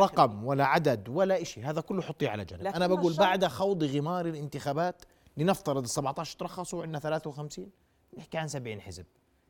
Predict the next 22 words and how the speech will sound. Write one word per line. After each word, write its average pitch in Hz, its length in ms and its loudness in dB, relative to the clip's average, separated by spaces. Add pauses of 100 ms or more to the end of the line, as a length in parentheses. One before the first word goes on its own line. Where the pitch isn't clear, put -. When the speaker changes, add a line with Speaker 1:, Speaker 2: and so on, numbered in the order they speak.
(100)
Speaker 1:
كم 156 120 -4
حزب 185 340 -6
تتوقعي 165 600 -6 (160)
أن 127 100 -8
يبقى 156 540 -6
موجودًا 139 580 -8
على 117 140 -8
الساحة؟ 156 400 -2
Speaker 2:
سيكون، 226 300 -8 (140)
سيكون 196 460 -8
في 196 200 -10
هناك، 180 380 -6 (400)
آه، 151 140 -8
في 170 180 -10
محطة 185 480 -8
الاختبار 165 540 -8
هذه 185 380 -8 (480)
ق-، 160 160 -20
يعني 143 560 -8
القليل 196 480 -8
يمكن 175 380 -6
أن، 143 300 -6